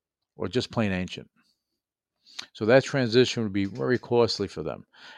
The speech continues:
and whether, and timely as well. So whether they're gonna go and do something like that or not, I can't say. I can't say, but I will say this.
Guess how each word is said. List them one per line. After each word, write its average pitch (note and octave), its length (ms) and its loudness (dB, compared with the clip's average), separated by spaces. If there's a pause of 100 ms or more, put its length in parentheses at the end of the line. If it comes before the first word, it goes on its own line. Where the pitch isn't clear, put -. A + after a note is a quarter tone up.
and F2+ 400 0
whether, G#2+ 220 2
and G2 200 -2
timely B2 420 0
as E2 100 -8
well. B2 240 0 (240)
So G#2+ 160 -4
whether A2+ 400 6
they're A#2 180 6
gonna G#2+ 300 0
go G2 240 2
and E2 100 -8
do G#2+ 140 -4
something A#2+ 360 -8
like A#2 120 -6
that B2 160 -2
or A#2+ 60 -2
not, A#2+ 180 -4
I F2+ 80 0
can't F#2 320 -10
say. - 180 -8 (960)
I F#2 80 -6
can't G2 260 -4
say, F2+ 140 -2
but F2 180 0
I F#2+ 100 2
will G#2 180 -2
say G2 260 0
this. E2+ 400 -4